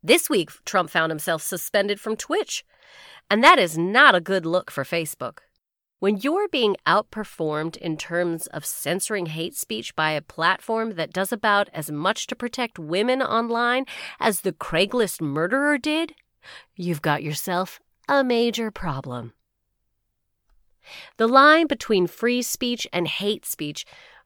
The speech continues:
really isn't as blurry as some of the Republicans who are the most nervous about this boycott would have you believe.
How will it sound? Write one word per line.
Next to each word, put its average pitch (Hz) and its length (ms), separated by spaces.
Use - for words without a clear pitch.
really 381 840
isn't 285 240
as 220 160
blurry 208 460
as 160 100
some 214 360
of 185 240
the 180 80
Republicans 165 840
who 170 100
are 156 320
the 156 160
most 196 420
nervous 175 380
about 143 300
this 147 160
boycott 143 580
would 143 140
have 170 260
you 156 140
believe. 135 520